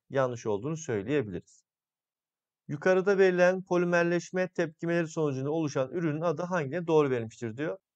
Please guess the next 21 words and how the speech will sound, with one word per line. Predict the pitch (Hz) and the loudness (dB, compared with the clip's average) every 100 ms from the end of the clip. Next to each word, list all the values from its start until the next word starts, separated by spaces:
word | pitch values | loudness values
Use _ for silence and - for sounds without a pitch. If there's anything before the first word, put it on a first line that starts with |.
| _ - | _ -4
Birinci | 180 180 | -2 0
öncüle | 185 160 156 | 0 2 4
baktığımızda | 165 160 151 156 185 | 4 0 -4 -6 -2
karbon | 170 160 160 160 | -2 0 -2 -4
tetrafluorür | 160 160 147 139 139 147 147 | -6 -4 -4 -4 -2 0 0
var | 123 147 165 | 0 2 2
ve | 147 131 - _ | 2 0 -2 _
karbon | - 156 156 156 | 0 2 2 -2
tetrafluorürün | 156 160 135 135 131 127 156 160 - | -6 -6 -6 -6 -4 -4 -4 -8 -2
polimerleşme | 147 143 143 143 147 | -2 0 -2 -2 -6
sonucu | 135 127 170 | -6 -6 -6
teflon | - 147 143 120 | -4 -4 -2 -4
oluşur. | 104 92 107 | -4 -6 -4
Yani | 120 107 | -2 -2
politetrafluor | 156 147 139 131 120 120 120 139 151 | 0 0 0 -6 -4 -8 -4 -4 -4
etilen | 135 127 135 135 107 | -6 -4 -2 -2 0
maddesi | 110 104 104 98 104 | -4 -4 -8 -10 -8
oluşur. | 104 98 170 175 _ _ _ - 143 | -8 -6 -6 -6 _ _ _ -10 -2
Dolayısıyla | 151 123 120 107 | 0 0 -2 -6
bu | 139 | -2
madde | 143 120 - 139 160 | 0 -2 0 0 0